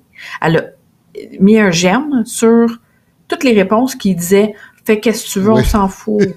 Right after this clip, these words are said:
Speaker 2: <laughs>
Speaker 1: Fais qu'est-ce que tu veux. » OK, fait que finalement, t'avais besoin d'être, d'être plein, là, pendant, si t'avais besoin d'être réconforté dans ta, dans ton caprice, tu sais. Fait que c'est, faut faire une, une nuance entre est-ce que c'est un caprice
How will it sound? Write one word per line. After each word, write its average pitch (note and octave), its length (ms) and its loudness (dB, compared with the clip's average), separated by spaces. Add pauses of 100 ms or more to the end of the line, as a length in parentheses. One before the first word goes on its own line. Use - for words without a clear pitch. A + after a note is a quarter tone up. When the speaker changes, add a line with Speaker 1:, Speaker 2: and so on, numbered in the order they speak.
(120)
Speaker 2:
<laughs> - 260 -6
Speaker 1:
Fais A3+ 140 0
qu'est-ce A#3+ 200 -2
que - 20 -10
tu G#3 80 -4
veux. » G#3 140 0 (400)
OK, D#3 200 -2
fait E3+ 260 0
que - 60 -12
finalement, F3+ 320 -2
t'avais F3+ 240 0
besoin D#3 420 -2
d'être, - 240 -4 (120)
d'être C#3 240 -2
plein, F3 400 0
là, C3 160 2 (160)
pendant, C#3+ 280 0
si - 380 -8
t'avais D#3+ 220 0
besoin G3 200 2
d'être F#3+ 180 0
réconforté F#3+ 760 0
dans E3 200 -2
ta, C#3 320 -2
dans C3 160 -6
ton C#3 220 -8
caprice, C#3+ 580 -6
tu E3+ 120 -4
sais. F3+ 80 -6 (420)
Fait D3 100 -4
que - 80 -8
c'est, F3 160 -2
faut F3 140 -8
faire A3+ 220 0
une, G#3 260 2 (160)
une F3+ 120 -2
nuance G3 360 0
entre G3+ 340 0 (640)
est-ce C#3 160 -10
que D#3+ 80 -2
c'est D3+ 140 -8
un D3+ 80 -2
caprice A#3 720 -4